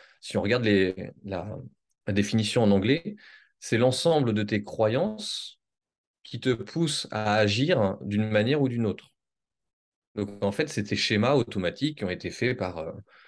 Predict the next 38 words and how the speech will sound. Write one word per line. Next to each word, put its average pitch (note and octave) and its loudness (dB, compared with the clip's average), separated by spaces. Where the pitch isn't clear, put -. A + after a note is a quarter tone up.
par - -10
ton G2+ -2
environnement, F2+ 2
tes, F2 -4
voilà, F2 -4
tes, F2 -6
tes F#2+ -2
apprentissages. G#2+ 0
Et - -2
c'est - -2
ce - -6
qui A2+ 0
fait E3+ 2
qu'on A#2 2
a G#2 6
tous C#3 0
l'impression, A2 0
quand A#2+ -2
on G#2 -2
fait G#2 -4
quelque G2+ -2
chose, G#2+ 0
qu'on G#2 0
le G2+ -2
fait A#2+ -2
bien. A2 -2
En G2+ 4
tout G#2 -6
cas, B2+ 4
que C3 -2
c'est A#2 0
la G2 4
bonne A2 4
décision, G#2+ 0
ce - -16
qui - -8
est, D2 -4
ce - -10